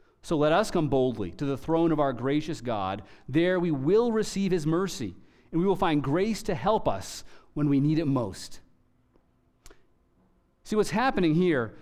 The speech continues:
is the author is focusing, uh, our sight on Jesus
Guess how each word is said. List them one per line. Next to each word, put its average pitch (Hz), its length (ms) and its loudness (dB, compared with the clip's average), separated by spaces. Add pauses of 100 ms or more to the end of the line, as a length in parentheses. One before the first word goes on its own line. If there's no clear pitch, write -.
(180)
is 165 160 0
the 170 140 -4
author 190 580 0 (260)
is 151 180 -6
focusing, 170 960 0 (520)
uh, 135 140 -4 (100)
our 180 460 2
sight 160 520 0 (160)
on 170 220 2
Jesus 123 680 -4